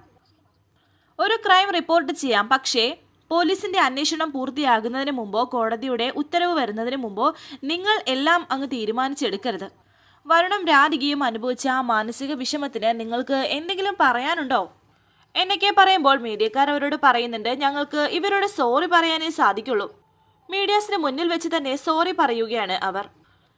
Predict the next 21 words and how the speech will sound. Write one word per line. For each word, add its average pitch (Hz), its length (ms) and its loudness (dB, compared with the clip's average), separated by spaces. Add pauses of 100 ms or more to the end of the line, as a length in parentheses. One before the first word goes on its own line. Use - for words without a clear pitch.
(220)
എല്ലാം 403 320 4
കഴിഞ്ഞിരിക്കുന്നു. 233 720 0
ആരതി 262 400 0
വരുണിനോട് 294 580 0
പറയുന്നു, 240 500 2 (220)
"ഈ 415 140 4
കേസിന്റെ 370 420 0
കാര്യത്തിൽ 370 380 0
എന്റെ 320 220 0
ദൗത്യം 262 400 -2
പൂർണ്ണമായി. 220 600 0 (500)
മേഡം 415 320 4
ഇല്ലായിരുന്നെങ്കിൽ 359 600 2
അവരുണ്ടാക്കി 359 560 2
വെച്ച 359 180 -2
കെണിയിൽ 330 380 -2
ഞങ്ങൾ 302 400 0
അകപ്പെട്ടേനെ" 262 560 -2
എന്ന് 220 220 -6
വരുൺ 214 400 -4
പറയുന്നുണ്ട്. 202 580 -2